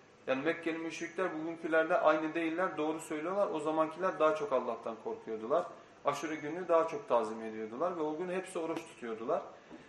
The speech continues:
Ee, İslam'ın, e, Ramazan orucunu farz kılmasından önce de Aşure günü ne yapılmıştı? Aşure günü Müslümanlara farz kılınmıştı. Çocuklardan güç yetirenlerin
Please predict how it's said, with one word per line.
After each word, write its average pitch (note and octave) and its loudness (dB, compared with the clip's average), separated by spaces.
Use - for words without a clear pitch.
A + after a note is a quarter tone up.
Ee, C3 0
İslam'ın, F3+ 0
e, D3 -4
Ramazan E3+ 4
orucunu E3 -2
farz F#3 0
kılmasından D#3 -2
önce D#3+ -2
de G3 2
Aşure E3 4
günü D#3+ -2
ne F3+ 2
yapılmıştı? E3+ 2
Aşure D3 0
günü D#3+ -4
Müslümanlara D3+ -2
farz - 2
kılınmıştı. B2+ -2
Çocuklardan F#3+ 4
güç G#3+ -4
yetirenlerin F#3+ 0